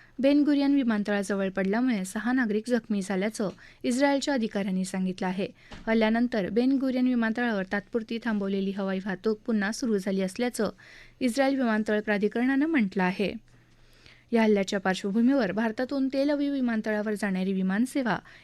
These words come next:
एअर इंडियानं येत्या सहा मेपर्यंत स्थगित केली आहे. सातव्या खेलो इंडिया युवा क्रीडा स्पर्धेला आजपासून बिहारमध्ये सुरुवात झाली.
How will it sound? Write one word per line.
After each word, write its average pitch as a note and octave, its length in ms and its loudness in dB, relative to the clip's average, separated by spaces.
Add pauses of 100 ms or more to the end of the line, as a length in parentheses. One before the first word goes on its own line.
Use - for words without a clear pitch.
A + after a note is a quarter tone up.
एअर C4+ 180 6
इंडियानं D4 560 2
येत्या G3+ 340 -4
सहा A3+ 260 -2
मेपर्यंत A3+ 460 -2
स्थगित G#3 380 -6 (100)
केली F3+ 260 -4
आहे. F3+ 580 -8 (840)
सातव्या C4 360 -2
खेलो A#3+ 240 2
इंडिया A#3+ 220 2
युवा A3+ 240 0
क्रीडा A3 260 -2
स्पर्धेला A#3+ 420 -2
आजपासून C4 500 -2
बिहारमध्ये A3 460 -2
सुरुवात G3 320 -4
झाली. F#3+ 300 -4